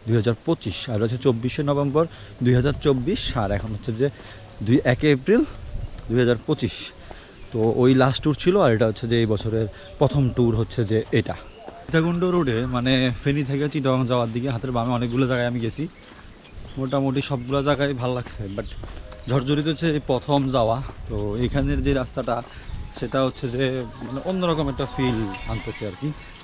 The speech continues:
কেননা এখন পর্যন্ত কিন্তু আমরা যতদূর যাচ্ছি দুই সাইডে শুধু বাগানই দেখা যাচ্ছে, হয় সবজি বাগান,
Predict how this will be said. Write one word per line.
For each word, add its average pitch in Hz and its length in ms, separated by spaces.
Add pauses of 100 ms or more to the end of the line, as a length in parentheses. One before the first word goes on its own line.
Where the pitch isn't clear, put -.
(140)
কেননা 135 340
এখন 139 280
পর্যন্ত 139 340
কিন্তু 143 320
আমরা 127 200
যতদূর 123 380
যাচ্ছি 147 460 (600)
দুই 127 120
সাইডে 139 200
শুধু 131 240 (160)
বাগানই 131 500
দেখা 113 200
যাচ্ছে, 101 320 (500)
হয় 113 140
সবজি 113 360
বাগান, 117 320